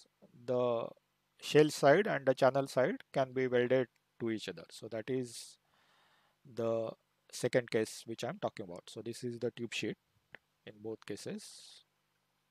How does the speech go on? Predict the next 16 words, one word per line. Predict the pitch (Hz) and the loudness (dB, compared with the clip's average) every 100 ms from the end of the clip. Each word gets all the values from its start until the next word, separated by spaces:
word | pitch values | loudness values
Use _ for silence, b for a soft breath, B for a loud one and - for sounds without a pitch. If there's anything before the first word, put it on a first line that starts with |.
| _ _ _ _ _ _ _ _ - _ _ _ _ _ _ | _ _ _ _ _ _ _ _ -20 _ _ _ _ _ _
So | - 117 117 - - | -6 -2 -2 -2 -6
the | 123 | -2
second | - 160 151 | 4 6 6
case | 160 147 147 | 6 4 4
is | 143 | -2
where | 117 151 226 175 143 | 2 2 2 -8 -2
the | 123 123 120 117 113 - - | 0 2 2 0 -4 -8 -10
shell | - 147 143 | 4 6 8
and | 139 | 6
channel | 131 131 131 | 6 4 4
side, | 127 123 139 226 - _ _ | 2 2 2 -2 -12 _ _
so | - - | -16 -10
this | 113 117 | -8 -4
is | 127 120 | -6 -4
channel | - 117 127 | -2 -2 -4
side | 127 120 156 | -2 -2 -2